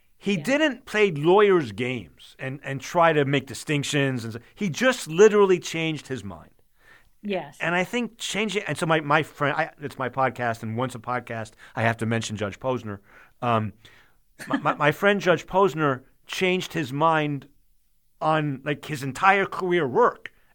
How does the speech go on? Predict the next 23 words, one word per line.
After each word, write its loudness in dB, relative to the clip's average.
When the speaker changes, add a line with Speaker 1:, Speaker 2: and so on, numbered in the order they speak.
Speaker 1:
after 0
the -4
two -4
thousand -2
seven -4
economic -6
crash. -14
Um, -4
Speaker 2:
Mm-hmm. -20
Speaker 1:
and 0
he 0
changed -2
his 0
mind 4
all 8
the 0
time, -4
um, -2
because -4
he 2
liked 2
to -8
learn. -4